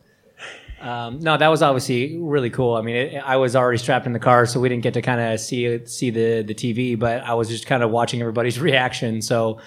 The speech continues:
I could tell when he was getting close to a wall and, and Carly's face was <laughs> lighting up based on how everybody was, was reacting. And,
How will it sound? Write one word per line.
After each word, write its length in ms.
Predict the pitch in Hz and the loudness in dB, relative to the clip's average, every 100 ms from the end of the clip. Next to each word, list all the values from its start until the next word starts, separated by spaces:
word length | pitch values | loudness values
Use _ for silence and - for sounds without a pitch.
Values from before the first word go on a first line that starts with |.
| - - - | -20 -20 -4
I 80 | 123 | -2
could 140 | 120 | 0
tell 180 | 139 123 | 4 4
when 80 | 120 | 4
he 80 | 123 | 2
was 120 | 117 | 2
getting 280 | 131 117 117 | 0 0 0
close 240 | 127 120 | 0 0
to 120 | 131 | 2
a 40 | 117 | 4
wall 300 | 120 120 117 | 4 4 2
and, 180 | 120 | 0
and 120 | 135 110 | -4 2
Carly's 360 | 127 113 110 | 2 2 2
face 240 | 123 120 123 | 0 0 0
was 80 | 135 | 4
<laughs> 60 | |
lighting 240 | 127 143 123 | 4 6 6
up 160 | 123 | 4
based 280 | 120 113 - | 2 0 2
on 200 | 117 110 | 2 2
how 100 | 120 | 0
everybody 320 | 120 113 117 | 0 0 0
was, 260 | 117 110 - | 0 -2 -2
was 220 | 127 117 | -2 0
reacting. 540 | 113 113 113 127 123 | 0 0 0 -2 0
And, 180 | 110 107 | 0 -2